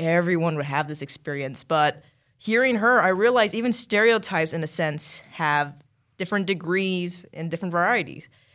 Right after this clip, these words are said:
And hearing how she dealt with it and how she contributed to it and how I contributed to it, it was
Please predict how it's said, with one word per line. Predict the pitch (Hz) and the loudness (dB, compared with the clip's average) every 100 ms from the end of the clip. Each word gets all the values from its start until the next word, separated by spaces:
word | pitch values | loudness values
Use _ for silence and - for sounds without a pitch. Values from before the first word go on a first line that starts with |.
| _ _ - | _ _ -4
And | 170 170 165 160 151 | 0 2 2 0 -4
hearing | 185 202 196 190 | -4 0 0 0
how | 175 175 | -2 -2
she | 170 233 | -2 -2
dealt | 233 185 160 | 0 0 0
with | 151 | -2
it | 151 151 | -2 -2
and | 143 | -4
how | 151 151 151 143 - _ | -2 0 0 -4 -12 _
she | - - 175 170 | -8 -4 -4 -4
contributed | 165 - 240 320 165 - | -6 -4 -2 -2 -2 -6
to | 143 | -8
it | 131 | -8
and | 139 | -6
how | 147 - | -4 0
I | 170 220 226 | 2 2 0
contributed | 202 165 139 127 123 - | -4 -8 -8 -8 -10 -10
to | 143 | -8
it, | 131 143 _ _ _ _ _ _ _ | -6 -8 _ _ _ _ _ _ _
it | 196 | -4
was | 214 226 220 202 - | 2 4 4 2 -8